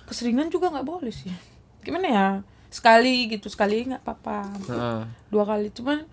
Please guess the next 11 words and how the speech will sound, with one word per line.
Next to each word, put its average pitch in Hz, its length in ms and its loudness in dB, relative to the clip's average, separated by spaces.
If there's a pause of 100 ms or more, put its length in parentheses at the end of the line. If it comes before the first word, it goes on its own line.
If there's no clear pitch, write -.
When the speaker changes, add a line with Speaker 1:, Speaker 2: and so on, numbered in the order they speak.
(280)
Speaker 1:
kalau, 247 280 6 (220)
"Ah, 285 340 -2
wakarimasheng, 247 680 -8
wakarimasheng." 233 440 -14 (560)
Kayak 240 400 6
orang 254 200 2
itu 294 160 -2
lama-lama 330 420 4
bosan 262 500 0
gitu, 226 220 -8
lama-lama, 226 420 -6